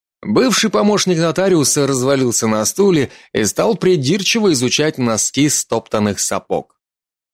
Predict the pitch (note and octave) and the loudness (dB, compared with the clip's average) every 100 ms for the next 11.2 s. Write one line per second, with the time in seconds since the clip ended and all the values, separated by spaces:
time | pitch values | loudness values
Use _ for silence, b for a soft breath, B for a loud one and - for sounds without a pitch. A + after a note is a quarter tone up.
0 | _ _ _ _ _ - F2+ - D3 G#3+ | _ _ _ _ _ -4 -2 0 0 2
1 | F#3 - F3+ F3+ F3 C#3+ B2 - C3 C#3 | 2 0 0 2 2 0 -2 -2 0 0
2 | D3+ B2+ A#2 A#2 A#2 G#2+ F#2 F2 _ _ | 0 0 0 0 -2 -2 -6 -10 _ _
3 | _ _ - B2 A#2+ G#3+ F#3 E3+ G3 - | _ _ -4 0 0 0 0 0 0 0
4 | D#3+ F#3 E3+ D#3+ D#3 F3+ D3+ B2 A#2+ E3 | 0 2 2 0 0 2 0 0 0 0
5 | C3+ G#2 B2 E3 - - _ _ _ _ | 0 -2 0 0 0 -6 _ _ _ _
6 | - - F#3 G3+ B3 B3+ C3+ G2 - - | -4 -2 0 2 2 0 0 -2 -4 -8
7 | - C3+ - C3+ C#3 C3+ - A#2+ B2+ A#2 | -4 -2 -2 -4 -2 -4 -2 -2 0 -2
8 | F2+ _ _ _ _ - A2 C3+ G#3+ B3 | -4 _ _ _ _ -2 0 2 2 2
9 | D#3 A#2+ - A#2 A#2 - B2 C#3 F3 G#3 | 2 0 0 -2 -4 -4 -2 0 2 2
10 | C3 B2 A#2+ G#2+ G2+ - - A2 A#2 C#3 | 0 0 -2 -4 -8 -14 -6 -2 -2 -2
11 | B2 | -4